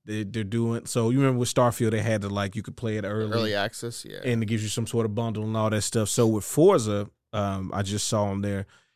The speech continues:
Speaker 1: if you do the same thing and you have Game Pass, you pay, like, thirty bucks to get, like, the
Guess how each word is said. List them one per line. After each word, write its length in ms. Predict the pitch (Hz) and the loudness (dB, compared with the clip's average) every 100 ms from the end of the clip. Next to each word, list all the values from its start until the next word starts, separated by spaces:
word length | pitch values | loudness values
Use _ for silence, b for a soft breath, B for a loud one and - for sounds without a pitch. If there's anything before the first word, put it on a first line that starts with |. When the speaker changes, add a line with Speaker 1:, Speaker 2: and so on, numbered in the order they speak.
| - | -6
Speaker 1:
if 160 | 117 113 | -4 0
you 100 | 120 | 2
do 160 | 123 | 4
the 100 | 113 | 4
same 320 | - 127 120 | 2 2 2
thing 260 | 110 120 117 | 2 2 2
and 100 | 107 | 2
you 100 | 110 | 2
have 120 | 104 | 0
Game 220 | 101 107 107 | 0 -2 0
Pass, 300 | 110 101 - | 0 -2 -2
you 100 | 101 | -2
pay, 160 | 113 | -2
like, 160 | 101 95 | -2 -2
thirty 240 | 107 101 | -2 -2
bucks 300 | 95 107 95 | -2 -4 -6
to 80 | - | -8
get, 240 | 95 101 85 | -6 -6 -6
like, 260 | 98 87 | -10 -12
the 380 | - 95 92 85 | -12 -8 -8 -10